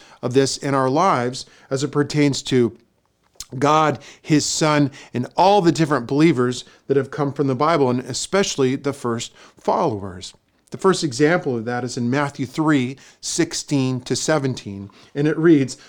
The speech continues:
"The moment Jesus came up out of the baptismal waters, the skies opened,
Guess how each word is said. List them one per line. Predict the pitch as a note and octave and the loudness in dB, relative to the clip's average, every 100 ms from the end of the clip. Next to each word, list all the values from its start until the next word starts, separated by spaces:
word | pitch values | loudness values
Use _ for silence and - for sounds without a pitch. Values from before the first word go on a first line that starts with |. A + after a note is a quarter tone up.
| _ | _
"The | C#3 E3 | 0 2
moment | F3 A#3 G3+ C3+ D3+ - _ C3+ | 6 6 6 2 -2 -12 _ -6
Jesus | C#3 G#3+ G#3+ A3+ - | 0 2 2 -2 -4
came | - E3 D#3 | -2 0 2
up | C3 C3 - _ _ - _ - | 0 -2 -10 _ _ -20 _ -2
out | D#3 F3+ - | 2 2 0
of | D3 | -2
the | D3 | 0
baptismal | D3+ D3+ - D#3 D#3 C#3+ C#3 | 2 0 -2 -6 -2 -2 0
waters, | C#3 B2+ A#2+ B2 | 0 0 -4 -6
the | C#3 | -6
skies | - E3 D3+ F3 - - | -4 0 2 0 -2 0
opened, | F3 C3+ A2+ G2+ C3+ | 2 2 0 -8 -10